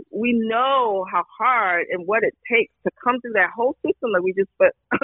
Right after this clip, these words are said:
hour talking about, for there to be something about these gr-, our great, you know, ancestors or whatever the role is,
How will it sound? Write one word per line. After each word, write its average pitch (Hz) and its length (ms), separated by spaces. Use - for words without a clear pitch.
hour 180 300
talking 185 300
about, 160 320
for 196 120
there 202 140
to 196 100
be 196 360
something 226 760
about 180 480
these 202 160
gr-, 190 140
our 175 160
great, 190 460
you - 100
know, 196 100
ancestors 208 800
or 175 280
whatever 220 320
the 185 120
role 214 360
is, 170 300